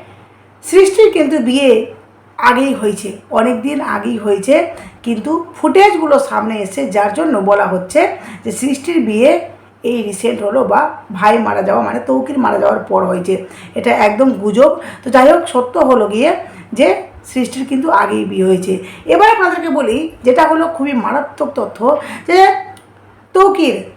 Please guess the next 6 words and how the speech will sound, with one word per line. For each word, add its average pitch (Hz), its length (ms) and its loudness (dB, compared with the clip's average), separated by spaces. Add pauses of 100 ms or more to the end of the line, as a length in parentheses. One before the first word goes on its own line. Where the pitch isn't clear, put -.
(480)
তৌকিরের 440 580 6 (100)
যে 403 60 4 (100)
মৃত্যু, 381 360 4 (320)
সেই 370 180 6 (120)
মৃত্যু 320 320 2 (500)
আমরা 311 180 6